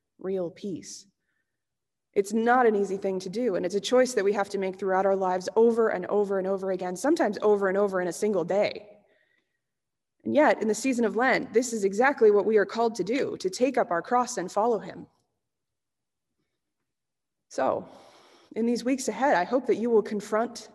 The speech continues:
the text. Do not be ashamed or embarrassed by this radical love,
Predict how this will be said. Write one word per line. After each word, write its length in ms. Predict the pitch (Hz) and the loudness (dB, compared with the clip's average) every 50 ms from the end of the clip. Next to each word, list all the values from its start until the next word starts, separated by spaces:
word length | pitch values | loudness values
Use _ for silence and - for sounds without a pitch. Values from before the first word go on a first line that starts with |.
| _ _ _ _ | _ _ _ _
the 80 | - 196 | -10 -8
text. 560 | - - 254 247 - - - - - - - _ _ _ _ _ _ _ _ _ _ _ _ _ _ _ _ _ _ - | -6 -6 -6 -8 -8 -10 -16 -20 -20 -20 -20 _ _ _ _ _ _ _ _ _ _ _ _ _ _ _ _ _ _ -4
Do 140 | 220 220 | -2 0
not 160 | 247 294 320 - | 0 0 2 2
be 80 | 330 | 2
ashamed 520 | 330 - - - 202 170 165 190 202 220 - | 0 0 -2 -4 -4 -4 -4 -4 -6 -6 -6
or 160 | - 196 202 | -6 -4 -2
embarrassed 800 | 226 233 233 185 170 165 165 190 226 240 - - - - - - _ _ _ - | -2 -2 -2 -2 -2 0 -2 -2 -4 -6 -10 -16 -16 -18 -20 -20 _ _ _ -6
by 180 | 175 196 190 | -2 -2 0
this 240 | 196 196 202 196 - | 0 -2 -4 -4 -4
radical 380 | 196 165 170 196 190 - 214 196 | -4 -2 -2 -4 -4 -4 -4 -4
love, 400 | 165 151 156 - 190 - - | -4 -6 -8 -8 -10 -12 -18